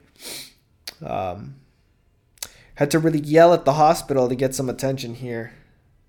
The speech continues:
And, uh, I don't know what happened. I don't really remember how I recovered. I don't, all I know is that, like, right after I got that really bad food poisoning, and that's the thing, everyone just kinda fucking brushed it off. But from my experience, I remember, like,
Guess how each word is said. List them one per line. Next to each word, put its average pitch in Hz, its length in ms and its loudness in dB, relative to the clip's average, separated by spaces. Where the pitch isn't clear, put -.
And, 139 380 0
uh, 131 460 2
I 226 120 2
don't 359 160 0
know 370 100 2
what 123 180 2
happened. 87 360 -8
I 156 80 -4
don't 214 200 0
really 190 220 0
remember 156 440 -4
how 104 240 -4
I 101 80 -2
recovered. 95 640 -8
I 117 140 -10
don't, 135 360 -6
all 190 180 8
I 220 120 8
know 185 200 4
is 131 120 2
that, 123 120 2
like, 113 200 -2
right 139 260 2
after 135 320 0
I 127 80 2
got 127 200 -2
that 107 180 -2
really 120 220 -2
bad 113 280 0
food 104 240 -10
poisoning, 123 400 -4
and 156 140 -2
that's 254 160 0
the 202 40 -8
thing, 175 200 -2
everyone 208 260 2
just 151 160 -6
kinda 123 160 -4
fucking 127 360 -6
brushed 113 280 -4
it 101 80 -10
off. 95 220 -4
But 95 140 -8
from 127 180 -8
my 127 180 -2
experience, 135 460 -6
I 113 100 -2
remember, 127 300 -4
like, 120 180 -8